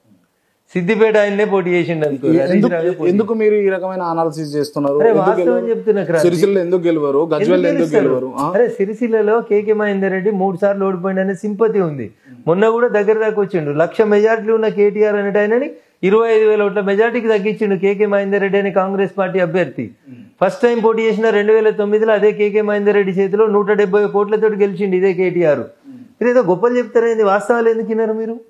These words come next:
Speaker 1: భూమి మీద ఎందుకు ఉండరు మీరు? పోస్టల్ బ్యాలెట్ ఓట్లతోటి గెలిచిండు కేటీఆర్ అనేట ఆయన మొదటిసారి.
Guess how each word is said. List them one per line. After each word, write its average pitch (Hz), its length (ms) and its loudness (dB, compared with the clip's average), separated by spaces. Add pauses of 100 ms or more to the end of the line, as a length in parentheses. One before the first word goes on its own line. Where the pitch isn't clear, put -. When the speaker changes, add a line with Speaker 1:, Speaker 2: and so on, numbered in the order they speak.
(120)
Speaker 1:
భూమి 196 200 0
మీద 220 120 2
ఎందుకు 214 260 0
ఉండరు 220 200 2
మీరు? 220 260 -6 (340)
పోస్టల్ 220 320 2
బ్యాలెట్ 220 300 2
ఓట్లతోటి 214 380 0
గెలిచిండు 214 440 2
కేటీఆర్ 196 400 2
అనేట 190 220 -4
ఆయన 185 160 0
మొదటిసారి. 180 640 -2